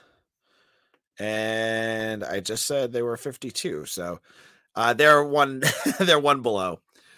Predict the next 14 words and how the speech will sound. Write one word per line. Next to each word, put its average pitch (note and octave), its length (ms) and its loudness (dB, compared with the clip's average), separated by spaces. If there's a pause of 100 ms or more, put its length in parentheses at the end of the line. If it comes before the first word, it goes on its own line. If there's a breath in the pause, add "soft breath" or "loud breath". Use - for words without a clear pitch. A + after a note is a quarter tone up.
(200 soft breath)
And A2+ 680 2 (1040)
no, F#3 120 6
they're C#3+ 120 4
the D3 100 4
exact D3+ 300 4
same C3+ 200 0
rank. G#2+ 240 -2
They're G2 100 -8
fifty-one D#3+ 420 -2
and B2+ 80 -2
fifty-one. G2 560 -6 (560)
Um, E2+ 520 -4 (160)
but A2+ 140 2
I, G#2 140 -4